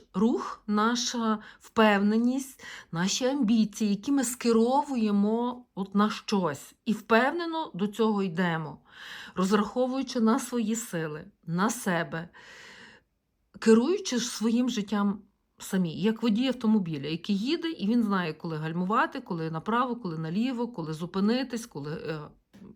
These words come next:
газувати. Ну, тобто, коли ми відповідаємо самі на с-, за своє життя,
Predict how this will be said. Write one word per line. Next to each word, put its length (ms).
газувати. 680
Ну, 140
тобто, 300
коли 260
ми 160
відповідаємо 840
самі 500
на 120
с-, 180
за 140
своє 360
життя, 480